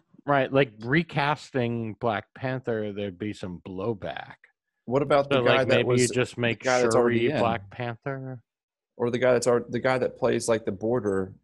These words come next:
Speaker 2: uh, the tribe that's on the border. He's the same dude
Speaker 1: Yeah,
Speaker 2: from,
Speaker 1: the
Speaker 2: uh,
Speaker 1: border
Speaker 2: Get
Speaker 1: tribe
Speaker 2: Out
Speaker 1: guy?
Speaker 2: and, uh,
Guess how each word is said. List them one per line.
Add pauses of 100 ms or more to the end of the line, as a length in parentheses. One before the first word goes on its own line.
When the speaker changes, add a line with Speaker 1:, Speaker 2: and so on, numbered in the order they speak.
(140)
Speaker 2:
uh,
the
tribe
that's
on
the
border. (100)
He's
the
same
dude
Speaker 1:
Yeah,
Speaker 2:
from,
Speaker 1:
the
Speaker 2:
uh,
Speaker 1:
border
Speaker 2:
Get
Speaker 1:
tribe
Speaker 2:
Out
Speaker 1:
guy?
Speaker 2:
and,
uh,